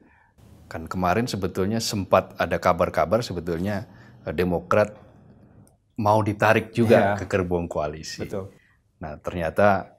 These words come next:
Speaker 1: kita saksikan sampai hari ini,
Speaker 2: Iya.
Speaker 1: eh, kenyataan itu tidak, tidak, tidak ada. Apakah sebetulnya memang Demokrat pernah mengusulkan Mas Agus misalnya untuk jadi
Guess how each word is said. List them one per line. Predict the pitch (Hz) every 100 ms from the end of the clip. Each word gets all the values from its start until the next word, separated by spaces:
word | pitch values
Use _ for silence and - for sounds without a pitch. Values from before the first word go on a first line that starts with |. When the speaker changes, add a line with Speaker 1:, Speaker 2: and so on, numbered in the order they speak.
| _ _
Speaker 1:
kita | 110 117
saksikan | - 147 - 139 123
sampai | 113 110
hari | 87 92 85
ini, | 90 113
Speaker 2:
Iya. | 101 - 107 87 - -
Speaker 1:
eh, | 87 82 80 78 78
kenyataan | - 98 92 92
itu | 107 110
tidak, | 92 87 -
tidak, | - - 71 -
tidak | - 78 -
ada. | 107 - - _ -
Apakah | 143 123 143
sebetulnya | 131 120 117 131 143 147
memang | 131 131 120 - - -
Demokrat | - 113 107 120 135
pernah | 135 120 117
mengusulkan | 117 113 135 127 101
Mas | 95 90
Agus | 90 104 113
misalnya | 101 92 95 92
untuk | 101
jadi | 92 82 92